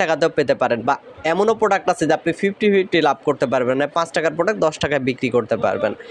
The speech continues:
এরকমভাবে বিক্রি করলে আপনার অনায়াসে, আমি বলতে পারি যে এই অনলাইনে যে কাজ আছেন বা এতদিন যেটা করেছেন এর থেকে কয়েক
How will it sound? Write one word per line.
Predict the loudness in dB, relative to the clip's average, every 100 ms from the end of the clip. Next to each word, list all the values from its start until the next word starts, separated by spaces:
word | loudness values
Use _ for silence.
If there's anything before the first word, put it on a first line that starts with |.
| -16 -16 -2 2
এরকমভাবে | 2 2 2 2 2 0
বিক্রি | -2 0
করলে | 4 4 2 0
আপনার | 0 -2 0 2
অনায়াসে, | 2 2 0 0 0
আমি | 0 2
বলতে | 0 0 0
পারি | 2 2
যে | 4
এই | 4
অনলাইনে | 4 2 2
যে | 0 0
কাজ | 0 0
আছেন | 0 0 2
বা | 0
এতদিন | 2 2 2
যেটা | 0 2
করেছেন | 0 0 -2 0
এর | -2 0
থেকে | -2 0 0 2
কয়েক | 2